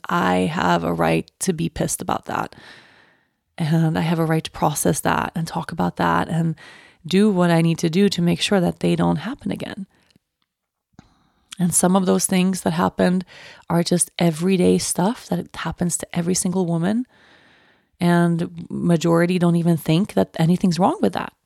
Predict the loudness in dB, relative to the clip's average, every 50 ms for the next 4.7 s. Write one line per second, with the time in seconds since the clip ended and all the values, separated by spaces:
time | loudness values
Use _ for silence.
0 | _ _ _ _ _ _ _ -12 -6 -2 0 0 0 0 -2 -4 -4 -6 -10 -10
1 | -8 -8 -8 -8 -4 -6 -6 -4 -4 -8 -6 -4 -4 -4 -4 -4 -2 -2 0 0
2 | 0 -2 -2 -6 -8 -6 -4 -4 -4 -4 -4 -4 -4 -4 -4 -4 -2 0 0 0
3 | 0 -2 -6 -6 -4 -4 -2 0 -2 -2 -2 -4 -6 -6 -6 -6 -4 -4 -4 -2
4 | -2 -2 -2 -2 -4 -6 -4 -2 0 0 0 0 -2